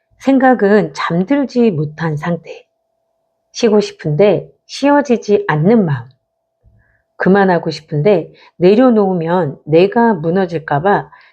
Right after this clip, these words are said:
계속 버티는 마음. 그 옆엔 오 번 완드. 내면의 갈등입니다. 이대로 있어도 되는 걸까? 움직이면 실패할까 봐 무섭고,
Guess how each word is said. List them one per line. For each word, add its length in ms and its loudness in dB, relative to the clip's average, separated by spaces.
계속 680 0
버티는 520 -2
마음. 180 -8
그 140 0
옆엔 580 -2
오 200 4
번 180 0
완드. 380 -8
내면의 600 4
갈등입니다. 800 -4
이대로 640 2
있어도 560 0
되는 300 -8
걸까? 500 -4
움직이면 760 0
실패할까 800 0
봐 280 -4
무섭고, 840 0